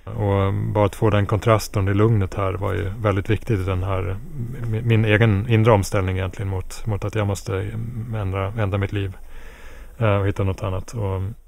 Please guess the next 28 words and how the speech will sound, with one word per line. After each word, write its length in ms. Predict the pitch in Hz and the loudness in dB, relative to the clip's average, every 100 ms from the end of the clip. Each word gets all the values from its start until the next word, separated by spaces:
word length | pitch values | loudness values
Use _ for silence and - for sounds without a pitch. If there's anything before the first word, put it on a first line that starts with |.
| - | -2
ja, 180 | 104 | -2
sen 140 | 95 104 | 2 6
var 100 | 101 | 6
det 60 | |
väl 120 | 98 87 | 6 2
liksom 220 | - 101 | -2 -2
olika 260 | 92 95 | -2 -4
saker 280 | 101 101 - | -4 -4 -4
som 120 | - | -6
samspel. 500 | 92 101 95 - 104 104 | -4 -4 -4 -4 -4 -4
Dels 460 | 135 113 104 - | -4 0 0 0
en 140 | 98 92 | -4 -4
kurs 220 | - 107 | -2 -4
som 200 | - 104 | -4 -2
jag 80 | 98 | -2
gick 140 | - | -2
här, 80 | 107 | -4
en 100 | 98 | -2
högskolekurs 560 | 104 - 120 107 113 | -4 -4 -4 -2 -4
som 140 | - 110 | -2 -2
heter 160 | 101 | 0
Bärkraftigt 520 | 107 104 - 110 117 123 | 2 2 2 -4 -4 -2
byggande 280 | 110 101 | -2 0
och 60 | 98 | -2
boende, 340 | 104 101 98 | -2 -2 -2
som 180 | 92 104 | -4 -4
handlar 240 | 95 95 98 | -4 -2 -2
om 200 | 92 | -2